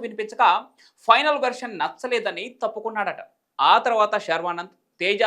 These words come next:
సజ్జని కలిసినా ఎలాంటి ఫలితం లేకుండా పోయింది. చివరికి నితిన్ ఓకే చెప్పడంతో వేణుకి ఆశలు చిగురించాయి. ఆ తర్వాత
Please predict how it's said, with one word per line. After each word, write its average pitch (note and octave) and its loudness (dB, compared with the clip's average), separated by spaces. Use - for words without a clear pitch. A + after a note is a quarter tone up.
సజ్జని F#3 -6
కలిసినా E3+ 0
ఎలాంటి G#3 -6
ఫలితం F#3+ -8
లేకుండా F#3 -8
పోయింది. C3+ -12
చివరికి C#4 4
నితిన్ C4 -4
ఓకే B3+ 0
చెప్పడంతో A3+ -2
వేణుకి A3 -2
ఆశలు A#3 -4
చిగురించాయి. G3 -10
ఆ D3+ 8
తర్వాత G#3+ 2